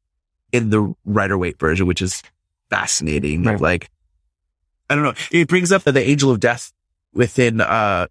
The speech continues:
Speaker 1: Islam
Speaker 2: Mm.
Speaker 1: thing for me of, like, that. So in the, I can't remember the specifics, and forgive me for paraphrasing this and make fun of me. That's cool. But I, with the gist that I'm remembering right now is, like, at the end of times, you see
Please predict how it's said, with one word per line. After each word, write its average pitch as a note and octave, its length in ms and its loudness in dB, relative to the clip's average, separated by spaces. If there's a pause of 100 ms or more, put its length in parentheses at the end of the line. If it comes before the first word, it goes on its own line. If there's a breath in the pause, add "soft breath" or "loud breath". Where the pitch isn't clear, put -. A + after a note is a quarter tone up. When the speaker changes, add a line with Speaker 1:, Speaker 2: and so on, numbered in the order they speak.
(220)
Speaker 1:
Islam F#2 460 -2 (220)
Speaker 2:
Mm. C3 200 0
Speaker 1:
thing G#2+ 260 -2
for G#2 140 -2
me F#2 220 0
of, G2 320 -2
like, G2 280 0
that. G2 180 0 (540)
So G#2+ 500 2 (260)
in A2 240 2
the, G#2 380 2 (200)
I - 120 -8
can't - 260 -2
remember B2+ 220 2
the G#2 100 0
specifics, - 760 -2
and G#2 200 2
forgive G#2 240 -2
me G#2 80 0
for G#2 140 -2
paraphrasing G#2+ 460 0
this G2+ 160 2
and F#2+ 180 -2 (540)
make A2 280 2
fun F#2+ 140 0
of F#2 60 2
me. F#2 100 4
That's G2 160 0
cool. G2 280 -2 (140)
But A#2 140 0
I, A2+ 180 0
with A2+ 140 0
the A#2+ 100 4
gist A#2 460 0
that A#2+ 120 2
I'm G#2+ 200 2
remembering A2+ 480 2
right G#2 180 0
now G2 200 0
is, G#2 160 -2
like, G#2+ 140 0
at G2+ 120 -4
the - 200 -2
end B2+ 180 2
of A#2 100 0
times, G2 520 -2 (340)
you A2 320 4
see A#2 640 0